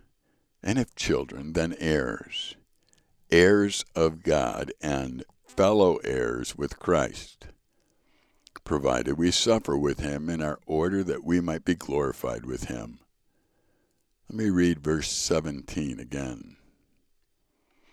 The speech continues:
"And if children, then heirs, heirs of God,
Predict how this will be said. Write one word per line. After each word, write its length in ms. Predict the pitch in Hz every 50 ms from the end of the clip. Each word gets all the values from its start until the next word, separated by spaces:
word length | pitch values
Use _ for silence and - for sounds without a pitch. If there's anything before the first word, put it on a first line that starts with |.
| _ - -
"And 180 | - 76 92 90
if 220 | 101 101 - -
children, 680 | - - - 113 92 85 - 62 64 62 65 76 90 - _ _ _ _ _ _ _ -
then 260 | - 78 80 78 73 - _
heirs, 840 | - 90 92 90 85 71 57 - - - - - - - - - - _ _ _ _ _ _ _ _ _ _ _ _ _ _ _ _ -
heirs 300 | 69 73 76 78 80 82
of 160 | 64 67 69
God, 720 | 73 82 80 78 62 55 - - 62 67 69 73 76 -